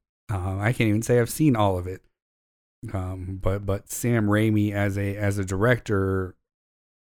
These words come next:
is, is interesting to me, and, and I enjoy the things that he does. So having him, you know, officially back in the Marvel uni-, or into the Marvel universe, I guess, not back, but in, in the Marvel universe,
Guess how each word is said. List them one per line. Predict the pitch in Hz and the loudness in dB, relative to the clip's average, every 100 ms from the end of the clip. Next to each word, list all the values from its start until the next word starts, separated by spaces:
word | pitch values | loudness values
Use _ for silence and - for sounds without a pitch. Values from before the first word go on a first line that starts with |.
| 160 | -6
is, | 135 117 | -4 -4
is | 117 113 - | -2 -2 2
interesting | 147 143 110 - 101 | 2 2 -2 -2 -2
to | 95 | -2
me, | 92 92 | -4 -6
and, | 92 | -6
and | 98 98 | -6 -6
I | 95 | -4
enjoy | 95 92 101 101 | -4 -2 0 0
the | 95 95 | -2 -4
things | - 95 90 | -4 -4 -4
that | 95 | -8
he | 98 | -8
does. | 90 92 92 85 - | -6 -6 -6 -10 -14
So | 87 87 - _ _ _ _ - | -12 -12 -14 _ _ _ _ -2
having | 110 110 | 0 2
him, | 107 95 101 120 | 4 2 0 -4
you | 127 98 | -2 0
know, | 95 | -2
officially | 90 113 104 117 | 0 0 2 0
back | 101 95 98 | 2 2 0
in | 95 | -2
the | |
Marvel | 95 101 95 95 | 2 2 2 0
uni-, | 95 95 - | -2 -4 0
or | 107 | 2
into | 120 117 117 101 | 4 4 4 4
the | |
Marvel | 95 98 95 | 4 2 2
universe, | 92 92 92 92 | -2 -2 -4 -6
I | 98 | -6
guess, | 95 92 101 | -6 -6 -8
not | 98 | -8
back, | 92 95 90 85 - | -6 -6 -6 -10 -10
but | 101 | -8
in, | 107 | -6
in | 110 117 107 | -4 0 0
the | 98 | 0
Marvel | 92 92 | -2 -4
universe, | 90 90 85 87 | -6 -6 -8 -10